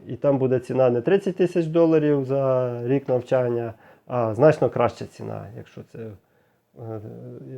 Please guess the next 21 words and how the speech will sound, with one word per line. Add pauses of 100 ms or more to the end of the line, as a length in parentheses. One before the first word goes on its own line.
(300)
якщо
продовжувати
навчання
після
якогось
іншого
коледжу. (640)
Тому,
е,
освіта
для
дітей, (500)
е,
тут
може
бути
здобута
якісна
і
дешева. (1160)
І